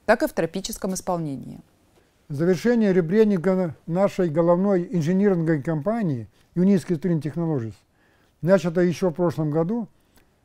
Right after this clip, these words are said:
Speaker 2: также стало одним из главных событий две тысячи двадцать первого года. Переход от стадии стартап к стадии бизнес и связанный с этим отказ от инвестиционного краундфандингового бренда ознаменовался возвратом компании к своему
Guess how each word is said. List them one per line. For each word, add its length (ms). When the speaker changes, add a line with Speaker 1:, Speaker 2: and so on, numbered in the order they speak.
Speaker 2:
также 300
стало 580
одним 300
из 120
главных 460
событий 480
две 160
тысячи 320
двадцать 280
первого 260
года. 340
Переход 500
от 80
стадии 360
стартап 720
к 40
стадии 360
бизнес 540
и 120
связанный 480
с 120
этим 360
отказ 480
от 260
инвестиционного 960
краундфандингового 1200
бренда 500
ознаменовался 760
возвратом 640
компании 500
к 60
своему 400